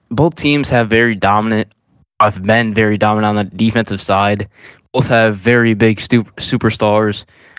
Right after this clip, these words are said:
um, and both of them have been decent on offense. Both have been decent on offense. Both, the, another thing is both really don't have that,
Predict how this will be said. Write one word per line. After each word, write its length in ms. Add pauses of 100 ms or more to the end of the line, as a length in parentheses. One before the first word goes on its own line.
um, 520 (120)
and 160
both 180
of 100
them 300 (180)
have 200
been 160
decent 320
on 100
offense. 380
Both 220
have 100
been 180
decent 380
on 140
offense. 640 (760)
Both, 400 (160)
the, 180
another 280
thing 260
is 100
both 320
really 320
don't 220
have 460
that, 280